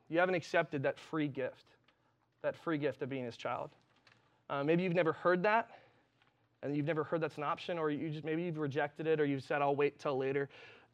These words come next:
W-, don't wait. The leaders, we would love to pray over you today. We'd love for you to make that decision today to follow Jesus and become his child. Um, okay,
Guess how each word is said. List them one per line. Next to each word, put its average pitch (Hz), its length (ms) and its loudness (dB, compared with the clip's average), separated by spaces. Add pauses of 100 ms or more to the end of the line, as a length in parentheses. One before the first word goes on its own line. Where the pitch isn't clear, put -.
(140)
W-, 165 280 -6 (200)
don't 233 180 2
wait. 156 260 0
The 156 60 0
leaders, 170 240 4
we 190 60 2
would 202 100 4
love 151 260 4
to 151 80 -4
pray 151 280 -2
over 156 160 -2
you 156 100 0
today. 143 260 0
We'd 156 140 4
love 151 140 2
for 170 60 -6
you 160 40 -4
to 143 60 -4
make 139 180 -4
that 139 140 -6
decision 131 360 -6
today 127 300 -4
to 131 60 -4
follow 127 280 -2
Jesus 123 440 -8
and 123 80 -8
become 127 260 -8
his 127 100 -10
child. 127 340 -6 (480)
Um, 120 280 0 (800)
okay, 143 180 -2